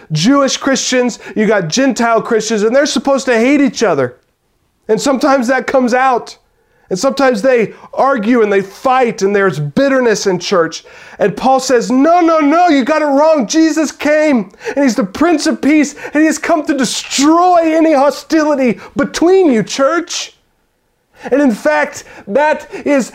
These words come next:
the beautiful thing about the church. That is what will declare to the world that we are different. It says, Jesus says, "You, they will know if you are my disciples by your" what? "Love for one another."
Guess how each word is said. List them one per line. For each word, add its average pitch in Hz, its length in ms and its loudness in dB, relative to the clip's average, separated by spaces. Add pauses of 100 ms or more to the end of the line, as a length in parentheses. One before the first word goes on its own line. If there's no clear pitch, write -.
(100)
the 233 120 0
beautiful 285 840 2
thing 311 260 0
about 262 240 0
the 254 80 -2
church. - 360 -2
That 311 180 0
is 262 140 2
what 285 140 2
will 277 100 2
declare 277 480 0
to 247 60 0
the 247 100 2
world 269 340 2
that 220 160 0
we 247 160 2
are 240 320 0
different. 254 760 -2 (1300)
It - 60 -20
says, 233 160 -4 (300)
Jesus 285 240 0
says, 220 200 -2
"You, 277 380 2
they 294 100 2
will 285 140 4
know 285 240 4
if 285 120 -4
you 277 100 2
are 269 40 2
my 277 140 2
disciples 269 520 0
by 262 200 0
your" 247 240 2
what? 247 440 0 (240)
"Love 269 720 0
for 247 200 0
one 262 560 2 (100)
another." 226 760 2